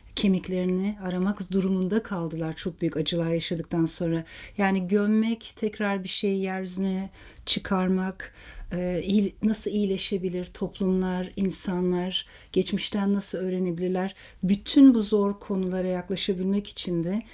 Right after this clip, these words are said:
incir ağacının o gömülmesini ve tekrar bahar geldiğinde yeryüzüne dönmesini bir metafor olarak kullanmak benim için çok önemliydi.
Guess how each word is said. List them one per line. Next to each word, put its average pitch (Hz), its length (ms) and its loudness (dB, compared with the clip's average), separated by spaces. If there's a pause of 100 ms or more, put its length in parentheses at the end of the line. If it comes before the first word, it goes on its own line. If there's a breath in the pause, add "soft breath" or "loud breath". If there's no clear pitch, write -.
(200 loud breath)
incir 190 320 2
ağacının 180 720 0 (340 loud breath)
o 180 220 -2
gömülmesini 190 1000 -2
ve 185 60 -6
tekrar 180 480 -2
bahar 190 300 0
geldiğinde 170 600 -2
yeryüzüne 180 600 -2
dönmesini 180 580 -2
bir 196 80 0
metafor 190 420 -2
olarak 175 400 -2
kullanmak 190 540 0
benim 190 120 2
için - 160 -12
çok 208 220 -6
önemliydi. 160 540 0